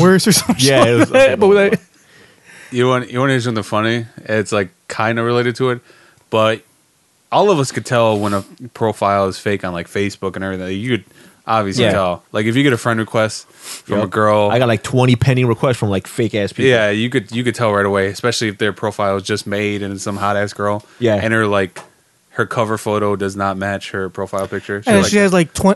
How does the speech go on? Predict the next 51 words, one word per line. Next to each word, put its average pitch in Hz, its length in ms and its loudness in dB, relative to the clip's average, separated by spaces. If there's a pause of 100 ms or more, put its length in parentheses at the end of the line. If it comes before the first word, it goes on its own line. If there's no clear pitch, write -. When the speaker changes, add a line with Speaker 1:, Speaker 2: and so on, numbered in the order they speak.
Speaker 1:
she 202 120 0
has, 185 80 6
like, 180 80 4
a 151 40 0
hundred 185 260 6
friends 180 260 4
and 170 100 2
they're 165 80 4
all 170 80 4
males. 165 680 4
Speaker 3:
Yeah, 113 420 2
and 110 120 -4
they're, 107 160 2
like, 98 160 0
thirsty 107 260 -2
as 98 100 -6
fuck. 110 240 -4
Speaker 2:
And 120 140 2
she 131 140 0
just 131 260 2
became 131 280 2
friends 131 260 2
with 120 80 0
all 139 160 4
of 135 80 2
them. 135 120 2
Speaker 3:
Yeah. - 180 2 (260)
Speaker 2:
It's 101 120 0
like, 107 140 4
come 113 160 2
on. 95 260 0
Speaker 3:
<laughs> 339 40 4 (160)
So 131 640 2
Speaker 2:
You 170 120 2
deserve 113 320 2
to 101 40 -6
get 92 220 -4
got 90 180 -2
at 87 80 -6
that 87 100 -4
Speaker 3:
there's 127 160 2
Speaker 2:
point. 120 100 0
Speaker 3:
one 147 160 2
guy 143 200 4
that 120 80 2
I 117 60 4
went 117 140 -2
to 123 60 -2
elementary 110 360 -2
school - 240 -6
with. 95 280 -2